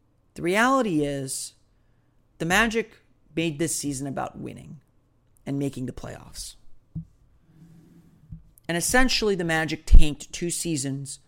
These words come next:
for that twenty fourteen draft. Now, maybe they expected to win the lottery there and get an Andrew Wiggins or Jabari Parker. Um, they, they were, uh,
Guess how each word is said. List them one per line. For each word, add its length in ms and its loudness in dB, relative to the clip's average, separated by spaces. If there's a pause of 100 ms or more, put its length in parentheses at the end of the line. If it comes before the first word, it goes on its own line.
(160)
for 200 2
that 160 0
twenty 240 -6
fourteen 360 -6
draft. 400 -16 (1900)
Now, 320 0 (300)
maybe 260 -2
they 100 0
expected 560 0
to 100 -4
win 300 -4
the 100 -2
lottery 340 -2
there 280 -6
and 120 -10
get 240 -8
an 120 -8
Andrew 260 -8
Wiggins 340 -8
or 40 -12
Jabari 320 -10
Parker. 480 -4 (500)
Um, 300 -8
they, 240 -2 (420)
they 140 -6
were, 480 -6 (120)
uh, 180 -10